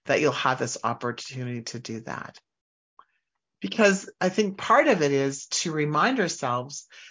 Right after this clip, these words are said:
that spirituality isn't only for the moments when you feel down, right? I, like, uh, the spiritual practices, the entrepreneurship journey is using your spiritual practices to fuel your entrepreneurial life.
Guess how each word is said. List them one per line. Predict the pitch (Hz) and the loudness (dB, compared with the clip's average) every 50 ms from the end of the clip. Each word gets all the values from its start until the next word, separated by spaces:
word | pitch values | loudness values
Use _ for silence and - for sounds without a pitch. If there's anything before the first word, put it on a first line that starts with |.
| _ - | _ -2
that | - 175 - - | -2 -2 0 -2
spirituality | - - - - - 277 349 427 415 415 - 208 165 151 147 151 147 151 147 147 107 | -4 -6 -6 -6 -2 2 4 4 4 4 2 0 2 4 4 4 4 2 0 0 0
isn't | 147 139 143 143 139 - | -2 -2 -2 -6 -6 -6
only | - 151 147 147 139 | -6 -4 -2 -4 -4
for | 139 - - | -4 -8 -8
the | 135 131 131 | -6 -4 -2
moments | 135 139 135 139 139 139 131 - - | -2 -2 -2 -2 -2 -4 -6 -6 -8
when | 127 127 | -8 -8
you | 127 127 | -8 -10
feel | 127 - - 117 113 113 | -10 -10 -8 -8 -8 -8
down, | 117 123 120 110 104 87 107 123 127 131 - - _ _ _ _ _ _ _ _ _ _ _ _ _ _ _ - | -8 -8 -8 -8 -8 -8 -10 -12 -14 -16 -20 -20 _ _ _ _ _ _ _ _ _ _ _ _ _ _ _ 0
right? | 135 143 139 - - | 2 2 2 4 4
I, | 143 165 185 208 220 214 214 | 6 6 6 6 4 2 2
like, | - 175 165 - - - - _ _ - | 0 -2 -2 -2 -8 -16 -18 _ _ -2
uh, | 151 147 - - _ _ | -2 -2 -2 -4 _ _
the | - 156 143 | -8 -6 -6
spiritual | 147 - - - - 226 247 294 302 - - 240 | -6 -6 -10 -8 -4 -2 0 0 0 -2 -4 -4
practices, | - - - 165 156 - - - - - - - 143 135 127 127 | -4 0 0 0 0 0 -4 -8 -10 -8 -4 -2 -2 -2 -2 -4
the | - - - - | -10 -12 -6 -2
entrepreneurship | - 185 226 247 - - - - 185 156 151 151 147 - - - - | 0 0 0 0 -2 -6 -8 -8 -6 -4 -4 -6 -6 -6 -8 -8 -8
journey | 143 - 165 185 180 160 151 135 | -6 -4 -2 -2 -2 -2 -6 -6
is | - 139 131 131 - | -6 -8 -8 -8 -12
using | - 185 214 247 254 240 254 254 254 226 202 - | -10 -8 -6 -6 -6 -6 -6 -4 -6 -6 -6 -8
your | 170 156 156 | -8 -8 -6
spiritual | 165 160 - - - 160 156 151 - - 135 | -6 -6 -8 -4 -2 -2 -2 -2 -2 -8 -10
practices | - - - 233 247 277 302 - - 160 147 - - 147 135 135 135 135 - - - - - - - - | -8 -4 0 2 2 2 2 -2 -8 -8 -8 -4 -2 -2 -2 -2 -6 -8 -16 -20 -20 -20 -20 -20 -18 -12
to | - - - 170 160 151 | -10 -6 -2 -2 -2 -2
fuel | - - - - 214 233 240 208 165 147 143 139 143 143 - - - - _ - | -4 -10 -12 -8 -4 0 2 2 4 4 4 2 2 -2 -6 -16 -20 -20 _ -8
your | - 151 - | -4 -2 0
entrepreneurial | - - 160 151 147 - 185 - - - - 139 131 131 131 127 123 120 | 0 2 0 0 -2 -6 -10 -10 -12 -12 -10 -8 -6 -6 -6 -6 -6 -8
life. | 120 113 117 - 131 127 - - - | -8 -10 -10 -12 -14 -18 -20 -20 -20